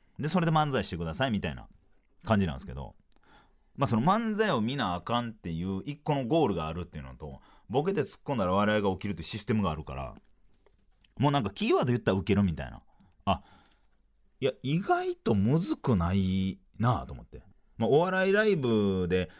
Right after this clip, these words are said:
お笑いファンの人たちの前でやるのとはまた違う。クリアすればウケるんやってなって、それあんま良くないなって思い出して、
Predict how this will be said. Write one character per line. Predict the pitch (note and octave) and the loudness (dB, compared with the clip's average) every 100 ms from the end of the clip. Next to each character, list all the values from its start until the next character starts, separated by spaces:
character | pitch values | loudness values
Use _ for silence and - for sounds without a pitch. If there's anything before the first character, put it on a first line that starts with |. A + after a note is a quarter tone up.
| - - | -16 0
お | C3+ | 2
笑 | D#3+ E3 | 4 2
い | E3 | 2
フ | |
ァ | G3 | 0
ン | G3 | 0
の | C#3+ | -2
人 | A#2 D3+ | -2 0
た | B2+ G#2 | 0 0
ち | G2+ F#2+ F2+ - - - | 0 0 0 -4 -12 -4
の | A#2+ | 2
前 | A#2 C3 | 2 4
で | G2+ | 6
や | A2+ | 6
る | B2+ | 4
の | A2+ D#2 | 0 -2
と | F2 | -2
は | D#2+ | 0
ま | A#2+ | 0
た | F2 | 0
違 | - G#2+ | -2 2
う。 | G#2 G2 F#2 - _ _ - | 4 4 2 -4 _ _ -6
ク | - - | 0 2
リ | E3 | 2
ア | |
す | - | 2
れ | C3+ | 2
ば | F#2+ | 2
ウ | E2 | 2
ケ | G2 | 2
る | F#2+ G2 | 2 4
ん | F#2+ E2 | 2 0
や | D2 C#2 | -2 -6
っ | |
て | F2 | -4
な | E2+ | -4
っ | E2 | -4
て、 | - C#3+ | -6 -2
そ | D3 | 0
れ | C#3 | 0
あ | |
ん | D#3 | 0
ま | D#3 | 0
良 | D#3 | 0
く | D#3+ | 0
な | B2+ G#2+ | 0 0
い | G#2 | 2
な | A#2 | 0
っ | A#2+ | -2
て | - F#2 | -4 -2
思 | F2+ A2+ A2+ | 0 2 2
い | |
出 | A2 A2+ | 2 0
し | - - | -2 0
て、 | A#2+ E2+ | 0 0